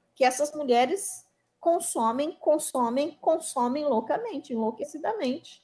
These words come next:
pra atingir um padrão que nunca chega, né?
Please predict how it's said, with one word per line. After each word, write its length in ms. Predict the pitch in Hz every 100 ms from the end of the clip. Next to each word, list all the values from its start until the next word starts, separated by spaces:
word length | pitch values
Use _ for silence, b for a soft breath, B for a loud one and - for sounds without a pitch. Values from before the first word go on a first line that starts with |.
| _ _ _ _ _ -
pra 220 | 247 247
atingir 720 | - - 359 320 247 285 302
um 80 | 285
padrão 560 | 302 294 240 240 247 294
que 160 | -
nunca 300 | 277 277 320
chega, 480 | 320 - 262 208 220 _ _ _ _ _ -
né? 260 | 196 262